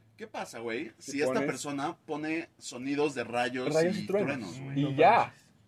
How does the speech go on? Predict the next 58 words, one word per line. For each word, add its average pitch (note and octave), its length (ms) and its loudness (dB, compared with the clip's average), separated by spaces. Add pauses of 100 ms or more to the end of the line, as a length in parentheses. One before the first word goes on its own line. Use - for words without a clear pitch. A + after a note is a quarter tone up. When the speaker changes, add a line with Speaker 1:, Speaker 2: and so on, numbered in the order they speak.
(140)
Speaker 3:
está G#2 260 -14
Speaker 2:
No, C3+ 120 -4
Speaker 3:
agresivo. D3 360 -10
Speaker 2:
¿crees B3 200 0
que G#4+ 100 10
de E4 80 10
aquí G3 240 0
venga F3 420 8
esta, D#3 800 8 (100)
este C#3+ 300 4
romanticismo B2 1120 2
pel-, A2 180 -4
de A2 120 2
las A2 140 4
películas B2+ 560 2
de, A#2+ 160 0
del A#2 220 -4
beso B2+ 260 -2
bajo B2 240 2
la G#2+ 80 0
lluvia? A#2 440 -2
Yo D#3 100 6
creo D3+ 200 8
que G#2+ 80 -4
sí. - 40 -14 (720)
Speaker 3:
Pues - 140 -20
chance F4 260 -14
tiene E3+ 220 2
Speaker 2:
Un B3+ 60 10
Speaker 3:
algo. C#4+ 80 8
Speaker 2:
güey, C#4 180 12
un C4 140 8
director, F3+ 360 8
Steven F3 200 4
Spielberg C#3 420 0
o A#2 100 8
alguien C#3 240 6
así, C#3+ 380 -2 (260)
<laughs> - 680 0
que D3 120 6
tiene E3+ 320 8
que E3+ 160 8
era D3 100 10
una D3 220 6
Speaker 3:
Ya F#3 140 10
le G3+ 100 8
Speaker 2:
filia, A#3 180 8
Speaker 3:
metiste A#3 260 6
una, F3 380 8
una F3+ 400 8
Speaker 2:
que D#3+ 60 8
tiene G3 160 10
que F#3+ 60 8
era C#3+ 100 12
una D3 100 10
filia, E3+ 160 8
Speaker 3:
parafilia - 0 -
a G3+ 40 12